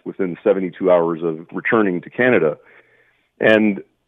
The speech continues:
you know, it's beyond our ability to get that arranged in a local destination. But luckily, with our packages and, and some of our suppliers, that this is being offered right at the hotel. Now, there is an additional charge for it,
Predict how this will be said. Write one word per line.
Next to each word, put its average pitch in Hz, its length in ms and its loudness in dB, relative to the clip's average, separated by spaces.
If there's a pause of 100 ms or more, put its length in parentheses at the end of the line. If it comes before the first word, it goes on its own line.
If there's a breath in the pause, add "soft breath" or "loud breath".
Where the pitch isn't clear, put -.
(380)
you 107 100 4
know, 98 440 4
it's 98 180 -4
beyond 117 340 4
our 127 220 8
ability 90 420 0
to 85 80 -8
get 90 160 -4
that 90 180 2
arranged 90 440 -2
in 90 80 -4
a 87 80 -2
local 90 260 0
destination. 87 680 -2
But 98 120 4
luckily, 104 600 0 (320 soft breath)
with 104 160 0
our 95 160 6
packages 95 800 -2
and, 85 280 -4
and 87 300 -4
some 110 120 4
of 101 100 2
our 92 160 6
suppliers, 92 640 2
that 87 240 0 (560 soft breath)
this 117 160 -4
is 120 120 -4
being 107 260 2
offered 98 400 2
right 101 260 4
at 98 120 0
the 95 80 2
hotel. 92 520 0 (480)
Now, 113 180 4
there 117 160 4
is 123 120 2
an 120 100 2
additional 101 400 -2
charge 95 320 2 (100)
for 139 220 0
it, 175 80 -6